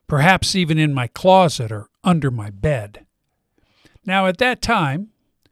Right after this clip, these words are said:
there was only one overhead light on the ceiling, and the only light switch was on the wall just inside the door,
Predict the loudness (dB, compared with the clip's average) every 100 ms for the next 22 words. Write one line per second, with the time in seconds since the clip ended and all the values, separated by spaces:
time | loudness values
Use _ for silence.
0 | _ _ _ -8 -4 0 0 0 0 0
1 | 0 0 -2 0 0 2 2 2 0 -2
2 | -4 -2 2 4 2 -6 -18 -8 -4 -4
3 | -4 -2 0 0 0 -4 -8 _ _ _
4 | _ _ _ _ _ _ -4 0 2 4
5 | 2 2 2 2 0 -2 -6 -4 -4 -4
6 | -10 -14 _ _ _ -4 0 2 2 0
7 | 2 4 6 4 2 -2 -4 -4 -4 -2
8 | 0 0 -2 -6 0 2 2 0 -4